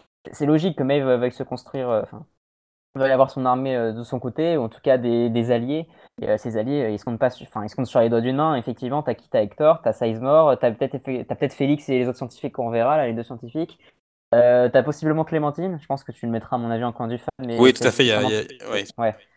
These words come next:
Speaker 1: C'est un des
Speaker 2: En fait,
Speaker 1: autres qui est en train d'être, d'être construit.
Speaker 2: tout à fait, en fait, on voit le code, euh, des autres qui est en train
Speaker 1: Ouais.
Speaker 2: d'être construit, c'est le code de Clémentine.
Speaker 1: Donc, euh, c'est, c'est pas mal. Et, euh, enfin, non, ça me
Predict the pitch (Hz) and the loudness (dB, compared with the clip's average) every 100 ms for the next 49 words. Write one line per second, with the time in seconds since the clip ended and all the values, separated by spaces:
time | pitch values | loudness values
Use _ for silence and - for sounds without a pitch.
0 | _ _ 127 117 123 139 - 123 127 120 | _ _ -2 2 2 2 0 -4 -2 -4
1 | - 117 113 110 - - 110 - 170 - | -4 -6 -4 -4 -6 -14 -14 -12 -12 0
2 | 123 120 110 101 101 101 101 - 101 101 | 0 2 0 0 -2 -2 -2 0 0 0
3 | 98 98 98 98 98 101 - 110 110 117 | 0 0 -2 -4 -6 -6 -6 -6 4 4
4 | 113 104 120 107 110 107 104 104 - 123 | 4 0 2 2 0 0 0 -4 -4 -14
5 | _ _ _ _ _ _ 123 131 131 135 | _ _ _ _ _ _ -4 -4 2 6
6 | 123 123 117 139 120 135 165 190 135 117 | 8 6 2 -4 2 6 8 6 6 2
7 | 120 123 120 117 117 120 123 117 120 120 | 6 6 8 6 6 4 2 -2 -6 -2
8 | 135 165 127 127 | 0 0 0 -2